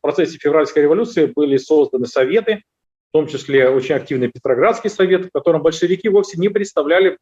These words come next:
большинство. А там в основном были эсеры и меньшевики. Но только затем уже, уже после, а, событий лета семнадцатого года большевики усилили своё влияние.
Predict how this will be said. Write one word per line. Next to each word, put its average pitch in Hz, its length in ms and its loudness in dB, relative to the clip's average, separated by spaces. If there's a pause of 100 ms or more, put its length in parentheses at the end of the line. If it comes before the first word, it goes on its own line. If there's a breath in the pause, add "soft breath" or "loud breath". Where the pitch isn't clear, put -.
большинство. 165 760 -2 (1600)
А 120 480 2
там 185 240 0
в 143 60 0
основном 139 300 -2
были 131 260 2
эсеры 202 400 0
и 185 120 -6
меньшевики. 147 540 -8 (1120)
Но 123 100 -6
только 139 260 0
затем 165 440 0
уже, 160 440 0 (640)
уже 120 180 -2
после, 131 540 0 (1400)
а, - 160 -10
событий 131 480 0
лета 190 460 2
семнадцатого 156 680 -2
года 123 600 0
большевики 127 720 -4 (560)
усилили 123 440 -2
своё 117 280 0
влияние. 151 560 0